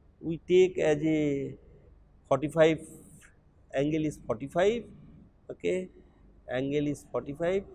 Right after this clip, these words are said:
So this is very sensitive with the change of the angle of the, yeah.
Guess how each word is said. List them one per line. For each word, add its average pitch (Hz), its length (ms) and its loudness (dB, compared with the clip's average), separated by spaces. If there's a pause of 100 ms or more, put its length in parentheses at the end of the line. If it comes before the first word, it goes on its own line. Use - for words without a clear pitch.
(240)
So 294 260 0
this 208 240 -2
is 240 140 -4
very 226 240 4
sensitive 226 720 -2
with 214 260 -4
the 202 320 6 (360)
change 220 380 4
of 202 180 2
the 208 160 4
angle 196 380 4
of 185 160 2
the, 160 280 0 (1040)
yeah. 143 280 2